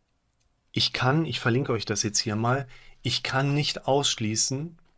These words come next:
dass die Beschwerden, die ich habe, nicht doch einen organischen Ursprung haben.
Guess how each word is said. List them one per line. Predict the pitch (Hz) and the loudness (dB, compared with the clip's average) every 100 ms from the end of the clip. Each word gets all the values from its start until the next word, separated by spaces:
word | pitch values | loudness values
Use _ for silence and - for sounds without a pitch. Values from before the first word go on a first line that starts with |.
| _ _ _ _ - - - - - - | _ _ _ _ -20 -20 -20 -20 -8 -2
dass | 117 | 0
die | 127 | 0
Beschwerden, | 120 113 - 113 127 139 131 | 2 2 4 4 4 4 2
die | 117 | 0
ich | - | 4
habe, | 123 127 | 4 4
nicht | 117 110 - | 2 0 0
doch | 117 120 | 0 0
einen | - 110 113 | -2 0 0
organischen | - 101 107 117 - 117 | -2 0 2 2 0 -2
Ursprung | 117 107 - 90 82 | -2 -4 -4 -6 -6
haben. | 80 80 78 | -6 -8 -10